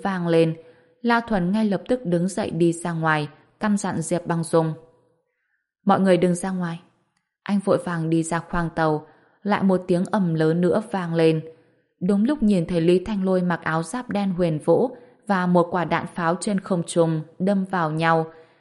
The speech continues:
hai bên đâm vào nhau, phát ra tiếng nổ long trời lở đất. Lý Thanh Lôi bị nổ cho bay ngược lên trên thuyền, nhưng nhờ có sự bảo vệ của giáp đen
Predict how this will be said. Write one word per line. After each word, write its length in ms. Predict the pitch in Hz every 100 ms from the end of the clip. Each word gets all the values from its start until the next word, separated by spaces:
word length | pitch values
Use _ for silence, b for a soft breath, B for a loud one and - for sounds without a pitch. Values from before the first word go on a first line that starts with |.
| B -
hai 160 | 240
bên 220 | 214 226 208
đâm 200 | 220 208
vào 240 | 202 165
nhau, 420 | 160 160 160 160 - -
phát 160 | 254
ra 180 | 233 190
tiếng 300 | 185 175 175
nổ 180 | 214 175
long 280 | 175 208 196
trời 200 | - 170
lở 280 | 156 165 156
đất. 220 | 170 233 B B B B B
Lý 160 | - 208
Thanh 220 | 220 240
Lôi 140 | 233 214
bị 160 | 196
nổ 240 | 185 185 160
cho 220 | 165 175
bay 220 | 196 208
ngược 320 | 196 180 160
lên 220 | 165 165 156
trên 200 | 175 160
thuyền, 300 | 170 160 151 b b b b -
nhưng 260 | 220 240
nhờ 200 | 220 185 165
có 100 | 180
sự 200 | 185 -
bảo 220 | - 185 170
vệ 160 | 175 -
của 260 | - 180
giáp 320 | 160 214 233
đen 280 | - 165 160